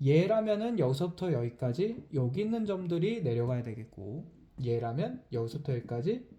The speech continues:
여기 있는 점들이 내려가야 되겠고 얘라면 여기서부터 여기까지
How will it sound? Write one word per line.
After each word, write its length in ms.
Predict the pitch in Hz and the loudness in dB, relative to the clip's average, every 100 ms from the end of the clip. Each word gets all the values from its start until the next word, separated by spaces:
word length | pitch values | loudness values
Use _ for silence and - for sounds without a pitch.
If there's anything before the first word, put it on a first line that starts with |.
| - | -6
여기 220 | 123 120 | -2 0
있는 160 | 202 233 | 0 0
점들이 380 | 214 185 180 165 | 0 -2 -4 -4
내려가야 380 | 113 110 110 107 | -4 -4 -6 -8
되겠고 600 | 104 104 - 233 269 - _ _ _ _ 147 | -12 -14 -6 -6 -6 -14 _ _ _ _ -2
얘라면 500 | 156 190 190 196 156 | 0 0 -6 -8 -6
여기서부터 400 | 123 135 160 151 | -4 -6 -4 -4
여기까지 500 | 135 127 151 226 | -4 -4 -4 -6